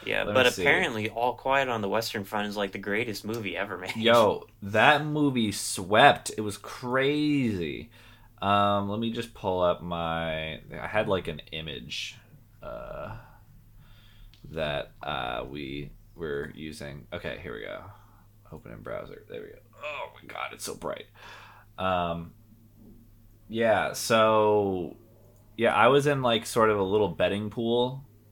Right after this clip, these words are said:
Speaker 2: Um, and so, as a result, I watched the whole Oscars with a bunch of people, uh, because, you know, we were all, you know, trying to get, get a, a steel book of our choice.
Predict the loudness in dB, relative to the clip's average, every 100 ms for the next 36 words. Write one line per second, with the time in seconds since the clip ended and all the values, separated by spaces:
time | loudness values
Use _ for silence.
0 | -6 -4 -4 -4 -4 -6 -10 -14 -18 _
1 | _ -20 -20 -20 -20 -14 -6 -2 -2 -4
2 | -6 0 2 4 2 -2 -4 -12 -20 -14
3 | -2 0 0 0 6 10 10 8 2 2
4 | 4 4 2 0 4 6 8 6 2 -4
5 | -4 -8 -6 -6 -6 -6 -6 -4 -6 -8
6 | -12 -20 -20 -20 -20 -10 -2 0 0 0
7 | -4 -8 -8 -4 -2 -4 -4 -8 -8 -8
8 | -6 -4 -2 0 0 -2 -6 -16 -20 -20
9 | -20 -20 -20 -20 -20 -12 -6 -6 -6 -2
10 | 0 0 0 0 0 -4 -18 -4 4 6
11 | 6 6 4 2 -6 -18 -10 -6 -6 -6
12 | -2 2 2 2 2 2 2 0 2 2
13 | 4 2 -2